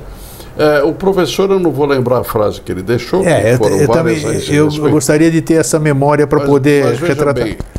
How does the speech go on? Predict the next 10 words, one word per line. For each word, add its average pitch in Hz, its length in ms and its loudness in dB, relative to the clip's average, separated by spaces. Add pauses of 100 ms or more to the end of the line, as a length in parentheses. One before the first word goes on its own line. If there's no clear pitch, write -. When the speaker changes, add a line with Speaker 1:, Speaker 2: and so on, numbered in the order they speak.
(120)
Speaker 1:
neste 170 500 -2
processamento 98 1040 -4
de 92 100 -10
você - 500 -4 (540)
parar 135 400 -2
de 131 200 -4 (100)
ouvir 139 680 0 (720)
o - 100 -8
que - 180 -6
está 101 460 -4